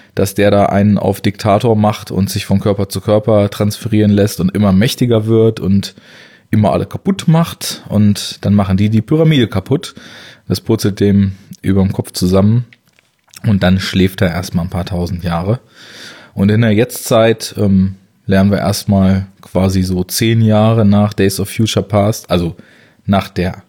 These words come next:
Vergangenheitszeitlinie von Days of Future Past,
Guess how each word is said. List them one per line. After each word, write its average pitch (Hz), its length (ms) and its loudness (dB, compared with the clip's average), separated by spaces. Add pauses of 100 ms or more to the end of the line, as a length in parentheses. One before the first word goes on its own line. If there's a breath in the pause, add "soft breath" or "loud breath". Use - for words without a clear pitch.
(140)
Vergangenheitszeitlinie 147 1800 2
von 139 380 0
Days 131 260 2
of - 120 -6
Future 139 360 0
Past, 127 680 0